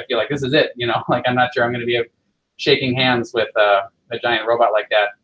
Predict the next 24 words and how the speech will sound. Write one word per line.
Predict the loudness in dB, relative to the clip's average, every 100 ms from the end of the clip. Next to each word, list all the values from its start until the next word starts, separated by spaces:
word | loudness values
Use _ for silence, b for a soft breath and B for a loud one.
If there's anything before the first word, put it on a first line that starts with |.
| _ _ -6
anytime | -4 -2 -2 0
real | -2
soon. | -2 -4 -4 -4
So, | 0 0 0 -4 _ _ _ _ -10
um, | -8 -8 -14 -6
it's | -4 -2
just | 0
very | 4 4 4 0 -4
inspiring | -6 2 4 4 0
to |
see, | -4 -2
like, | 0 -2
the | -4
amount | -2 2 2 2 -2 -6 -4
of, | -4 _ _ _ _ _ _ _ _ _
uh, | 0 2 4 0 -4 _ _ _ -10
of | -4
work | 0 0 0
that | -2
goes | -2 -4
into | -6 -4
it. | -2
And | 0 2
then, | 2 0 -4